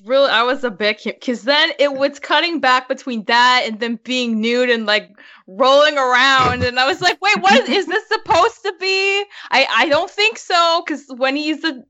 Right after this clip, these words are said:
when he's, like, chomping on the deer, it seems like wants to eat him, but he's not. I don't know. I was probably overanalyzing it. I was a little confused. And, like, I thought it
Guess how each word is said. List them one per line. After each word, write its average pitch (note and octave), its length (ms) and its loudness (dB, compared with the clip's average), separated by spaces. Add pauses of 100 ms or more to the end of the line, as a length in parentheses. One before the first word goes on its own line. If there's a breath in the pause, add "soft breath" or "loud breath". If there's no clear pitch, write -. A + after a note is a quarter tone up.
(240)
when A#3 200 -2
he's, D4 220 -2 (240)
like, C4+ 220 2
chomping E4+ 500 0
on D#4+ 140 2
the D4+ 100 -2
deer, E4 400 0
it - 160 -2
seems C4+ 200 -6
like D4 120 -4
wants D4+ 220 0
to - 180 -8
eat E4 180 2
him, D4+ 200 0
but A3 120 -6
he's A3+ 220 -14
not. D4 420 0 (260 loud breath)
I A#3 140 4
don't A3 120 0
know. G3+ 140 0
I G#3 180 2
was A#3+ 200 -10
probably B3+ 300 0
overanalyzing F#3 840 -2
it. E3 60 -4
I F#3 60 0
was F3+ 180 -10
a E3+ 40 -14
little E3+ 180 -10
confused. E3 760 -6 (340 loud breath)
And, B3+ 100 4
like, C#4 140 2
I D4+ 80 4
thought G4 180 2
it C#5+ 260 4